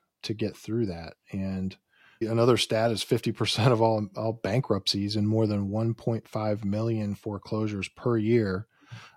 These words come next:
occur as a result of medical expenses. And that comes from the book Healthcare Dollars and Cents by Doctor Tad Sitkowski. And looking at these statistics from the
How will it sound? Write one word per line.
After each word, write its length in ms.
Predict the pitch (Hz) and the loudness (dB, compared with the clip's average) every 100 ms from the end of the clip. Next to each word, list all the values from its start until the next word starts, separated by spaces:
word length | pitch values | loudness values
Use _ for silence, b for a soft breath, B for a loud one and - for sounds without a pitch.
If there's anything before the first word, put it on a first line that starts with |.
| - | -12
occur 320 | - - 123 | -2 2 4
as 100 | 107 | 4
a 100 | 107 | 2
result 480 | 104 98 113 113 107 - | 0 0 2 2 0 -6
of 440 | 104 98 98 - - | -4 -4 -4 -10 -6
medical 340 | 117 120 90 | -2 -2 -4
expenses. 600 | 87 - 87 - - - - | -10 -10 -12 -12 -10 -10 -8
And 160 | - 90 | -10 -8
that 80 | |
comes 200 | - 98 | -8 -8
from 160 | - 95 | -4 -4
the 80 | 90 | -4
book 260 | 101 95 - - - | -4 -4 -6 -16 -6
Healthcare 460 | 107 - - 95 | -4 -4 -6 -4
Dollars 360 | 95 92 92 90 | -2 0 0 -2
and 120 | 87 | -4
Cents 260 | - 95 87 | -2 -2 -4
by 280 | - 87 95 | -8 -8 -6
Doctor 340 | 92 98 90 | -8 -8 -12
Tad 380 | - 95 95 92 B B B B B B B - - - | -6 -4 -2 -6 B B B B B B B -20 -12 -4
Sitkowski. 800 | - - - 95 85 - - - B B B B - | -2 -2 -2 -2 -2 -6 -10 -16 B B B B -8
And 220 | 104 98 | -6 2
looking 280 | 135 147 170 | 6 8 8
at 100 | 143 | 8
these 300 | 139 139 127 | 6 6 6
statistics 1120 | - - 107 - 147 143 - 101 95 - - B B B B B | 0 -4 -6 2 4 4 0 -4 -4 -4 -4 B B B B B
from 260 | - 127 123 | -2 2 6
the 120 | 117 | 4